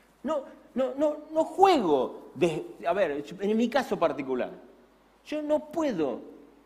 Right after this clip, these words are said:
eh, eh, mi primer responsabilidad es desempeñarme como el mejor esposo que pueda desempeñarme.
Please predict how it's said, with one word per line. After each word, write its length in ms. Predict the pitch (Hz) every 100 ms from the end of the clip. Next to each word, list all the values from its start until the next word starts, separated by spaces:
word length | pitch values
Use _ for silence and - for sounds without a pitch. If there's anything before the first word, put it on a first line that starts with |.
| _ -
eh, 100 | 175
eh, 60 | 202
mi 160 | 220 247
primer 460 | 277 269 285 330
responsabilidad 920 | 247 180 165 143 143 127 120 113 98 - - - _ _
es 240 | - 262 - - - - -
desempeñarme 920 | 240 - 262 226 240 233 262 262 262
como 320 | - 190 190
el 100 | 196
mejor 500 | 190 190 175 233 254
esposo 560 | 220 - - 196 - 180
que 120 | 147
pueda 300 | 131 170 165
desempeñarme. 920 | 143 120 120 113 117 123 107 95 90